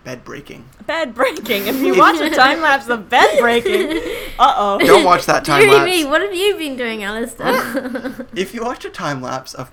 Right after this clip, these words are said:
Speaker 1: bread baking, you'll see that it actually rises up to a certain point and then stops. And this is because the yeast gets too hot and dies.
Speaker 2: Sorry, yeast.
Speaker 1: And in an oven, another fascinating reaction takes place at higher temperatures after the yeast has died off.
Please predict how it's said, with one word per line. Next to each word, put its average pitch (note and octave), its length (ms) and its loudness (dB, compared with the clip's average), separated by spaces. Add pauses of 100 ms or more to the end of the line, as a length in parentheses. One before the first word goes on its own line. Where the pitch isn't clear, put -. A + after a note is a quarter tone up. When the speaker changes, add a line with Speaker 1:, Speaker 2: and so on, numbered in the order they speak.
Speaker 1:
bread B2 340 -10
baking, A#2+ 420 -12
you'll C#3+ 200 -10
see E3+ 400 -16 (280)
that C#3+ 120 -8
it C3+ 80 -8
actually D#3+ 360 -10
rises D#3 420 -12
up E3+ 140 -10
to D3+ 80 -16
a C#3 40 -14
certain C#3 300 -14
point C3 260 -16
and B2 100 -16
then A#2 140 -18
stops. - 680 -16 (340)
And C3 120 -6
this C#3+ 120 -8
is E3 60 -16
because C#3 360 -10
the C#3 120 -10
yeast D3+ 340 -14
gets - 240 -16
too F#3 200 -18
hot A2+ 300 -12
and A#2 180 -18
dies. - 300 -12
Speaker 2:
Sorry, F3 360 -14
yeast. - 380 -20 (200)
Speaker 1:
And C#3 360 -6 (140)
in F#3 140 -10
an D#3 200 -10
oven, F3 420 -12 (440)
another D3+ 320 -8
fascinating C#3 560 -12
reaction C3 420 -14
takes B2+ 240 -18
place A2 340 -16 (100)
at B2+ 160 -10
higher C3 380 -10
temperatures A#2+ 600 -18
after B2+ 360 -12
the A#2+ 100 -18
yeast B2 420 -16
has - 160 -18
died G#2+ 240 -14
off. - 380 -14